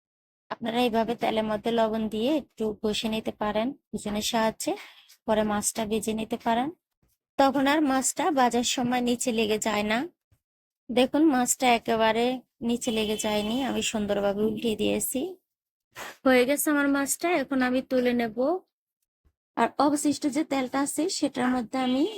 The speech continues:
তরকারি রান্না করে নেব। দিয়ে দিলাম পেঁয়াজ কুচি, আর এখন দিব আমি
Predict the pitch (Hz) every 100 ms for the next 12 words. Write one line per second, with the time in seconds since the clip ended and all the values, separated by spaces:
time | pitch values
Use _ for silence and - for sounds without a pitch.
0 | 330 254 240 247 240 233 240 240 247 254
1 | 254 247 233 320 453 - _ _ _ _
2 | _ _ 214 254 240 247 262 302 302 285
3 | 285 - 277 - 320 453 466 _ _ _
4 | _ _ _ _ _ _ _ 220 233 240
5 | 269 254 247 285 269 285